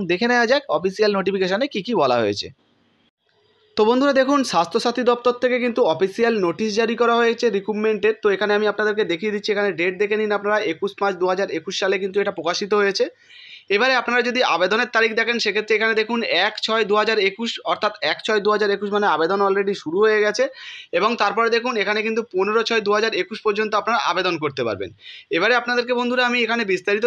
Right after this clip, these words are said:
দেখিয়ে দিচ্ছি যে আপনারা বেতন কত করে পাবেন। তো দেখুন, এখানে বেতন কিন্তু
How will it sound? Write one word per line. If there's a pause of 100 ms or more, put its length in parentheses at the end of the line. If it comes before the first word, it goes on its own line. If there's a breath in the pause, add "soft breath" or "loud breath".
(100)
দেখিয়ে
দিচ্ছি
যে
আপনারা (100)
বেতন
কত
করে
পাবেন।
তো
দেখুন,
এখানে
বেতন
কিন্তু